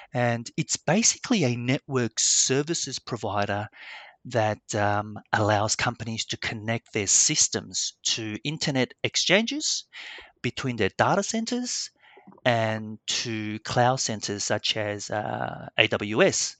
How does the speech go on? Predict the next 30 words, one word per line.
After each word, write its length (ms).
And 320
it 180
does 300
this 400
in 400
over 240
one 240
hundred 600
thirty 240
cities 520
around 300
the 100
world. 500
And 500
it'll 200
probably 460
take 240
me 120
another 280
hour 460
to 160
explain 400
exactly 400
what 220
that 180
means. 400
But 160
for 300
the 80
moment, 560